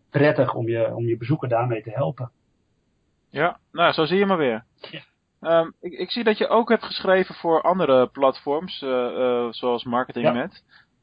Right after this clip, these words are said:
Speaker 2: Ehm, wat zijn voor jou nou de voordelen van het gastbloggen?
Speaker 1: Eh, ik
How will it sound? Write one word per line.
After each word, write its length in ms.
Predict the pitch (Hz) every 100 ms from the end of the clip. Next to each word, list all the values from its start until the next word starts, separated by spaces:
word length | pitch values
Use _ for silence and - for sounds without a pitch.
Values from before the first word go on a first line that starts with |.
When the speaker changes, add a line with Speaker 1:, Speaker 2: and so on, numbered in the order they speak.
| - -
Speaker 2:
Ehm, 340 | 123 123 120 110
wat 200 | 135 165
zijn 200 | 196 190
voor 120 | 165
jou 300 | 170 180 180
nou 540 | 170 160 156 151 139
de 180 | 139 139
voordelen 520 | - 208 175 135 123
van 140 | - 123
het 120 | -
gastbloggen? 540 | 151 - 110 98 107 - _ _ _ _ _
Speaker 1:
Eh, 100 | - - _ - -
ik 160 | 135